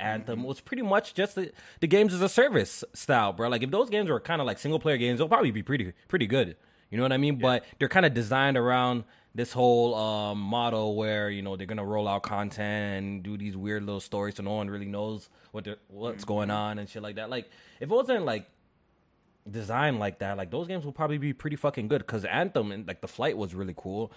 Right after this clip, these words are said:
Speaker 1: From what I remember, even the gunplay was pretty cool too. Like, the game didn't
Speaker 2: Mm-hmm.
Speaker 1: play bad, but it was just, like, you know, the, just the overall design of the game that was just a games as a service, and you know how those
Speaker 2: <laughs>
Speaker 1: go sometime when it's not done well,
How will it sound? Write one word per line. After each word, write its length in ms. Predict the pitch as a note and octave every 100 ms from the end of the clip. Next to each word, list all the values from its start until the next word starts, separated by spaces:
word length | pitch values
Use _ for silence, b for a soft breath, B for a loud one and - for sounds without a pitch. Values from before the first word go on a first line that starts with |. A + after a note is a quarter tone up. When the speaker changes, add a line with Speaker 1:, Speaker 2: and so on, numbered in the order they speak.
| B B
Speaker 1:
From 160 | G#2+
what 120 | B2
I 40 | E3+
remember, 480 | A2+ A2+ F3+ F#3 B2
even 260 | C3+ D#3
the 80 | G#2+
gunplay 540 | F#2 F#3 - B2 A2
was 180 | G#2+ A#2
pretty 260 | - B2 A2
cool 240 | - A2+
too. 200 | A2 F#3
Like, 180 | A#2+ G2 E2+ E2 F2 -
the 60 |
game 220 | G#2+ C3+
didn't 180 | C3 G2
Speaker 2:
Mm-hmm. 80 | B2
Speaker 1:
play 200 | B2+ D3+
bad, 420 | F2 F2 F#2 G#2 - b b b b b -
but 160 | A2 A2
it 40 |
was 160 | A#2 A2
just, 240 | C3 -
like, 240 | A2+ G#2+ F#2+ -
you 140 | G#2+
know, 260 | G2+ F#2+ F#2
the, 120 | F#2
just 260 | E2+ A2 -
the 80 |
overall 720 | G2+ A2+ G2+ G#2+ G2+ G#2 G2 - b -
design 460 | F2 F#2 G2 F#2+
of 80 | F#2
the 60 | F2
game 420 | F2 F#2 F2+ F2
that 140 | F2
was 120 | E2+ E2+
just 120 | F2
a 40 |
games 300 | D#2+ F#2 F2+
as 120 | E2+
a 60 | F2
service, 540 | - G2+ F2+ E2 E2
and 260 | F2+ E2+ D#2+ - b b b
you 80 | -
know 100 | F#2 F#2
how 100 | F2
those 240 | F#2 F2+
Speaker 2:
<laughs> 80 | E2+
Speaker 1:
go 60 |
sometime 460 | E2+ F#2+ F2+ F2+ F2+
when 120 | F#2
it's 100 | F2
not 220 | F#2+ E2+
done 220 | F2 F2 F2+
well, 300 | G#2 F2+